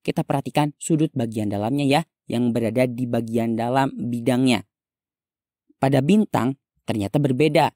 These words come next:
Sudut yang ini, kemudian dengan sudut yang ini, berbeda ya, co-friends. Maka C adalah pilihan yang salah. Kemudian sedangkan D,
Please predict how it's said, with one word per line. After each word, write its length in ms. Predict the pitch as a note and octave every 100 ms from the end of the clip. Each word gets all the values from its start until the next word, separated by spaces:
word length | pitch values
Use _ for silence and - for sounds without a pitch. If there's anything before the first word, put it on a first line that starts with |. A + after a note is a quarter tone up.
| _ _ _ _ _
Sudut 320 | - C3+ B2+ -
yang 180 | G#2+ -
ini, 400 | A2 C3 G3+ _ _
kemudian 340 | - A#2+ C3
dengan 220 | D3 B2+ B2
sudut 160 | A2+
yang 160 | - A2+
ini, 320 | G#2+ E3 G#3 _ _
berbeda 500 | A#2+ B2 A#2+ A#2+ C#3+
ya, 160 | F3 C3
co-friends. 400 | C3 B2 C#3 C#3+ _ _ _
Maka 400 | G2+ G2 C#3 C#3+ _ _ _
C 220 | - E3 - -
adalah 460 | - G2+ A#2 D3 - _ _
pilihan 260 | F3 E3+ A2+
yang 160 | G2+ G2
salah. 280 | B2+ A2+ - _ _
Kemudian 500 | A#2 A2+ A2+ G#2 G#2
sedangkan 480 | - A2 G#2 G2+ G2
D, 300 | C3+ D#4+